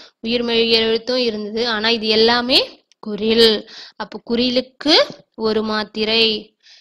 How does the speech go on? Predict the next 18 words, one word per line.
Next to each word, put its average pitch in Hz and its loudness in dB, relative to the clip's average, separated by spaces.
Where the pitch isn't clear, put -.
அப்ப 240 -4
நெடிலுக்கு 285 0
பாருங்க, 233 -4
உச்சரிச்சு 233 -8
பாருங்க. 214 -8
ஆ, 214 -2
நீங்க 220 -6
கை 262 2
சொடக்கிக்கிட்டே 262 0
உச்சரிங்க, 233 -4
அப்போ 240 -2
உங்களால 247 -4
தெளிவா 226 -4
புரிஞ்சுக்க 226 -4
முடியும். 214 -10
ஈ, 240 -2
ஊ, 240 -4
ஏ, 220 4